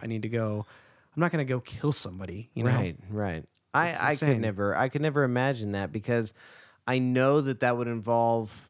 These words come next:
Speaker 2: a whole set of consequences that I, I can't even fathom. And watching this documentary series, it really did remind me of, yeah,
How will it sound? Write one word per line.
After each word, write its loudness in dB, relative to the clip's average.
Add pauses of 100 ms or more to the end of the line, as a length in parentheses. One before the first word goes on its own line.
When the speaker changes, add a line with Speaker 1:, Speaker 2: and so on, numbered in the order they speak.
(120)
Speaker 2:
a 2
whole 0
set 2
of -2
consequences -4
that -4
I, -2
I -2 (260)
can't -2
even -4
fathom. -2 (560)
And 2
watching 2
this -2
documentary -2
series, -4
it -4
really 2
did 0
remind 0
me -4
of, -2 (460)
yeah, 2